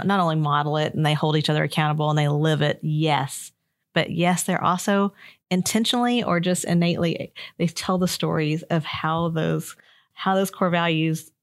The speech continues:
are, are enacted and living out in their culture. And that reinforces that feedback loop. And I think that's a piece that, um, it's part of that behavior that is consistently happening that we may not always name, note.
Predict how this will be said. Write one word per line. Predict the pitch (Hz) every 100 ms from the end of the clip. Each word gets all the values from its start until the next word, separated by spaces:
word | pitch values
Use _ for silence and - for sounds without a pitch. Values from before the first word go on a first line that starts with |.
| -
are, | 165 160 160 -
are | 165 156
enacted | 165 160 180 - 190 180
and | 160 156 156
living | 160 165 156
out | 160 175
in | 170 160
their | 165
culture. | - 170 180 185 185 - -
And | 170 160
that | - - 180
reinforces | 180 208 202 - 185 185 170
that | 175 -
feedback | 165 175 220 247 -
loop. | 285 294 - - - 151 - -
And | 185
I |
think | 190 196
that's | 196 196 -
a |
piece | - - 175 -
that, | 165 160 - _ _ _ -
um, | 170 165 160 156 - _ _ - -
it's | 175
part | - 196
of |
that | 170 -
behavior | 151 170 175 220 285 294 - - -
that | 185 180 - - _
is | 190 175 - - 190 - - _
consistently | - 185 - 208 - 185 175
happening | 165 170 180 190 185
that | 170
we | 175
may | 180
not | 202 185
always | 175 175 170 170 170
name, | 165 170 180 180 180 170
note. | 170 180 185